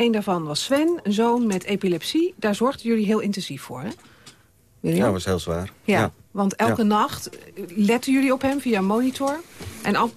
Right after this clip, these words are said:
Speaker 1: en af en toe, eh, was hij even, sliep hij even buiten de deur, of zodat jullie even ontlast werden.
Speaker 2: Nou, elk, we, we hadden een camera boven zijn bed hangen. En, eh, als wij nog beneden zaten, dan gingen we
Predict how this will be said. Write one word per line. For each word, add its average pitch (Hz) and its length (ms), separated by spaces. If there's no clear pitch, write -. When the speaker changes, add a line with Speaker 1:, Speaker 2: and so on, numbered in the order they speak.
Speaker 1:
en 214 160
af 233 160
en 247 80
toe, 214 360
eh, 190 220
was 190 200
hij - 80
even, 196 180
sliep 269 200
hij 196 100
even 196 160
buiten 208 300
de 226 60
deur, 220 320
of - 160
zodat 208 240
jullie 208 180
even 208 200
ontlast 175 360
werden. 226 300
Speaker 2:
Nou, - 180
elk, 127 240
we, - 160
we 120 60
hadden 113 480
een 101 60
camera 131 380
boven 110 280
zijn 101 120
bed 117 180
hangen. 107 380
En, 92 420
eh, 87 340
als 92 160
wij 101 300
nog 107 200
beneden 107 380
zaten, 90 400
dan 90 340
gingen 87 340
we 82 240